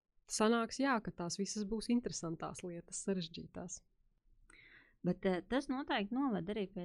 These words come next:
Speaker 2: tāda nākamā jautājuma par to, kādā veidā tad, eh, vadīt tās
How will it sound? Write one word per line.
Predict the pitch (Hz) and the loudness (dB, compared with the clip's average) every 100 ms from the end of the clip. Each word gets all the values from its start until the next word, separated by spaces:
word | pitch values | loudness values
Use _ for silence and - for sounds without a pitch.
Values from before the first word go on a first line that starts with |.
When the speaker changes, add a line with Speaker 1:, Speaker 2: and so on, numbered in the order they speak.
| - | -2
Speaker 2:
tāda | 196 156 165 | 0 0 0
nākamā | 175 254 277 190 170 | 0 0 2 0 0
jautājuma | 175 208 302 233 175 175 170 170 | -2 -2 -4 -6 -4 -4 -4 -6
par | 175 170 | -8 -8
to, | 202 226 | -4 -4
kādā | 226 240 202 165 | -2 -2 -2 -4
veidā | 175 214 240 175 | -6 -4 -2 -4
tad, | 160 165 170 - | -6 -12 -14 -8
eh, | 185 170 165 165 | -4 -4 -4 -2
vadīt | 226 208 175 156 | 0 0 -2 -2
tās | - 151 | -6 -6